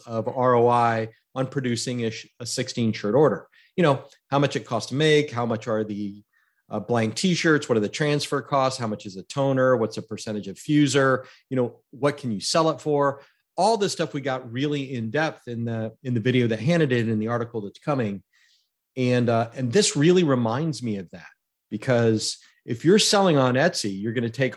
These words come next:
all those R O I numbers, and part of your cost of sale is going to be,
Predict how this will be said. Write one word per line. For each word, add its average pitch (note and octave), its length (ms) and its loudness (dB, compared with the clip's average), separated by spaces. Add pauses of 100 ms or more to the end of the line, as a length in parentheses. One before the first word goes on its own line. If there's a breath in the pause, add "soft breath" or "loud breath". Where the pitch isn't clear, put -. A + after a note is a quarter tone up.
all C#3+ 160 4
those C#3+ 240 2
R A#2+ 220 2
O G#2+ 100 0
I D#3+ 160 -2
numbers, A2+ 720 -10 (960)
and C#3 460 4 (100)
part F3 220 2
of A3 100 0
your G3 120 2
cost - 440 -4
of G#2+ 120 -6
sale F#3+ 580 2
is A2 120 -8
going D#3+ 320 -4
to A#2 60 -2
be, A#2+ 640 -4